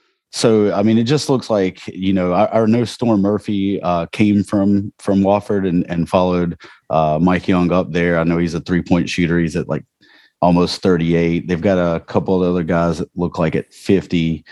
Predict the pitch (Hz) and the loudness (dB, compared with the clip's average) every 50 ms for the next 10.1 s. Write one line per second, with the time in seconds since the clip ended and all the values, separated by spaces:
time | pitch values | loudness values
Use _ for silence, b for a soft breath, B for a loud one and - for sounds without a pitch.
0 | B B B - 65 71 85 90 87 98 95 95 110 110 98 101 92 90 80 - | B B B -4 0 0 2 2 4 4 4 4 2 2 2 2 2 0 -2 -4
1 | - - - 98 92 85 85 85 92 90 - - - 98 87 85 85 85 76 87 | -8 -4 -2 -2 0 0 0 0 -2 -2 -4 -4 -4 -2 0 0 0 -2 -2 0
2 | 85 80 85 85 82 80 80 78 73 - - 92 82 80 - - - _ _ _ | 0 2 2 2 0 0 -2 -4 -6 -4 -4 -4 -4 -4 -6 -10 -18 _ _ _
3 | _ _ _ _ _ _ _ _ _ _ _ _ _ _ _ - 92 90 95 90 | _ _ _ _ _ _ _ _ _ _ _ _ _ _ _ -4 0 2 2 2
4 | 82 80 - - - 101 90 85 - - 85 73 80 80 82 87 90 85 78 76 | 2 0 0 0 0 2 2 2 0 -2 -2 0 0 2 2 2 2 2 2 0
5 | 80 78 - - _ _ - 76 73 - - 95 92 - - 92 82 78 107 110 | -2 -4 -6 -10 _ _ -2 -2 -2 0 0 0 0 0 -2 -6 -4 0 2 2
6 | 104 95 87 85 90 82 80 82 101 95 90 - - 104 92 85 82 78 - B | 2 2 2 2 0 0 0 0 -2 -2 -2 -2 -2 -2 0 0 0 -2 -6 B
7 | B B B B B B _ _ - - - - - 127 123 123 110 - - 120 | B B B B B B _ _ -20 -20 -10 -2 0 2 2 2 2 2 2 2
8 | 110 - - 80 - 110 110 101 87 85 - - 95 90 90 87 82 80 80 85 | 0 0 -2 -4 -2 0 2 2 2 0 0 0 0 0 2 2 0 0 -2 -4
9 | 80 - - 80 - - 92 80 73 - - - 76 69 69 65 65 67 62 - | -6 -6 -8 -8 -4 0 0 0 0 -2 -2 -2 -2 0 0 -2 -4 -4 -6 -6
10 | - - | -10 -14